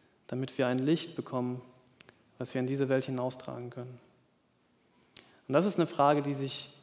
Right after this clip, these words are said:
jeder selber persönlich stellen kann. Wo bin ich vielleicht zu stolz, um Fehler zuzugeben? Wo bin ich zu stolz, um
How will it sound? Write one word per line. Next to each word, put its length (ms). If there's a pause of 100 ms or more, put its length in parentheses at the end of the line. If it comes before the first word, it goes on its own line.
jeder 320
selber 240
persönlich 420
stellen 320
kann. 300 (800)
Wo 100
bin 120
ich 140
vielleicht 240
zu 120
stolz, 800
um 140
Fehler 380
zuzugeben? 580
Wo 100
bin 120
ich 140
zu 120
stolz, 720
um 260